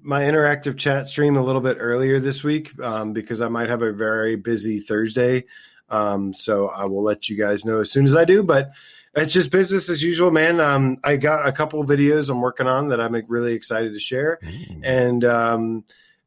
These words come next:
Speaker 1: there's, uh, you know, just did my Saturday stream. Um, so you can go check out some Beat Saber. Dude, I'm just gonna go back to playing Beat Saber, man.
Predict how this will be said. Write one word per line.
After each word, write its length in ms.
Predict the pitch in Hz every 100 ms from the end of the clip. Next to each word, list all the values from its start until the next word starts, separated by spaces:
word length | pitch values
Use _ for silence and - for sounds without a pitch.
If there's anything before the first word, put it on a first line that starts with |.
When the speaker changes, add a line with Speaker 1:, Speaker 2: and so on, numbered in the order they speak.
| -
Speaker 1:
there's, 440 | 135 131 123 110
uh, 600 | 123 120 117 117 110 110 104
you 160 | 131
know, 180 | 131 117 -
just 200 | 151 139
did 120 | 165
my 140 | 139
Saturday 480 | 131 151 143 143 143
stream. 480 | 139 147 147 160 185 - - _ _
Um, 640 | 113 117 120 113 113 110 -
so 100 | - 139
you 60 |
can 100 | 131
go 100 | 127
check 220 | 131 135 135
out 180 | 131 -
some 140 | 123
Beat 240 | 120 180
Saber. 400 | - 185 180 196
Dude, 200 | 160 165
I'm 160 | 151 170
just 140 | 202
gonna 140 | 202 156
go 60 |
back 160 | 131 127
to 40 |
playing 200 | - 117 101
Beat 180 | 104
Saber, 240 | - 104 104
man. 260 | 110 110